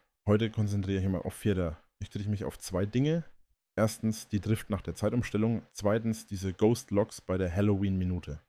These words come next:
Dafür habe ich die Sample Rate der R F Spektrum-Analyse kurz hochgedreht, exakt sechzig Sekunden lang. Wenn da wirklich Funkrauschen korreliert, sehe ich's. Zusätzlich läuft jetzt ein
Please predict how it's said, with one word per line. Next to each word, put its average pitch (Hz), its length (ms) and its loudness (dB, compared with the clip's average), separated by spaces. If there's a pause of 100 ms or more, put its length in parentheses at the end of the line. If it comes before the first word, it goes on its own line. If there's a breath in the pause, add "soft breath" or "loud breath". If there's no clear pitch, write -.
(880)
Dafür 107 280 2
habe 104 140 2
ich 101 100 -4
die 98 320 0
Sample 104 420 0
Rate 90 320 -2
der 92 260 0
R 95 240 -2
F 107 140 -4
Spektrum-Analyse 95 1000 -2
kurz - 360 -6
hochgedreht, 110 560 0 (360)
exakt - 380 -4
sechzig 107 340 -4
Sekunden 92 440 -2
lang. 80 200 -2 (1500)
Wenn 117 200 6
da 113 180 4
wirklich 143 320 2
Funkrauschen 110 720 4
korreliert, 95 640 2 (140)
sehe 127 180 2
ich's. - 340 -8 (920)
Zusätzlich 156 560 4
läuft 117 300 4
jetzt 110 220 0
ein 104 360 4